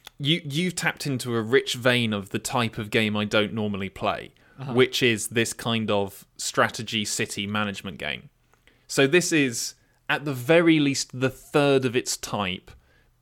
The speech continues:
Speaker 1: kind of the fourth if you count another game that I've played, another strategy game, which I would argue is more combat-based. But this is the third game of its type I've played, which is you must build a city and manage the resources, or
Speaker 2: Mm-hmm.
Speaker 1: else you shall be deposed.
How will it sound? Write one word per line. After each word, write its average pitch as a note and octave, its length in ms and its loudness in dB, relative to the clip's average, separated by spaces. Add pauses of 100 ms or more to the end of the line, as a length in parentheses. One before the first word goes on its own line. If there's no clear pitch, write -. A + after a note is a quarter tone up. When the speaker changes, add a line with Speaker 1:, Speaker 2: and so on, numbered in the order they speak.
(100)
Speaker 1:
kind F3+ 380 2
of D#3 140 2
the D3 80 -4
fourth C#3 440 2
if B2 140 -6
you B2+ 80 -6
count B2 240 -2
another A#2+ 340 0
game F#2+ 320 -2
that F#2 120 -6
I've G2 140 -8
played, F#2+ 160 -4
another G#2+ 220 -4
strategy - 420 -4
game, F2+ 220 -8
which F#2 140 -10
I F#2+ 80 -2
would G2 120 -4
argue F#2+ 320 -4 (280)
is B2 160 -12
more A2 240 0
combat-based. G2 760 -4 (380)
But C#3 80 2
this D3 140 2
is D3 80 -2
the D3 100 2
third F3 380 4
game D#3+ 200 2
of C#3 80 -2
its - 140 0
type C3+ 260 -4
I've G#2 180 -2
played, G2+ 260 0
which G#2 260 -4
is G#2 300 -2 (420)
you C3+ 160 0
must C#3 320 -2
build D3 380 4 (260)
a C3+ 120 0
city G2+ 580 -2 (260)
and A2+ 240 -2
manage B2 440 0
the A#2+ 140 0
resources, G2+ 960 -4 (480)
or G#2+ 220 2
Speaker 2:
Mm-hmm. - 80 -6
Speaker 1:
else A#2 320 0
you A2+ 100 0
shall A2+ 280 4
be A2 180 -2
deposed. G#2 720 -4